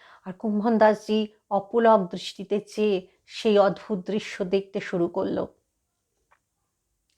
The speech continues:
এই গল্প থেকে আমরা বুঝতে পারি যে অন্তর থেকে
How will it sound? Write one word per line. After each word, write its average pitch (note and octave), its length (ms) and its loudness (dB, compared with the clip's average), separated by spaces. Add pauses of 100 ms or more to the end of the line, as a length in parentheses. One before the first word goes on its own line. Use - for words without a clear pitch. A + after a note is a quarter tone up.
এই G3+ 100 -4
গল্প - 320 -6
থেকে G#3+ 520 2 (640)
আমরা G3+ 240 0
বুঝতে A3 360 -6
পারি G3 480 0 (640)
যে G#3 180 0
অন্তর F#3+ 520 -2
থেকে G3+ 480 -4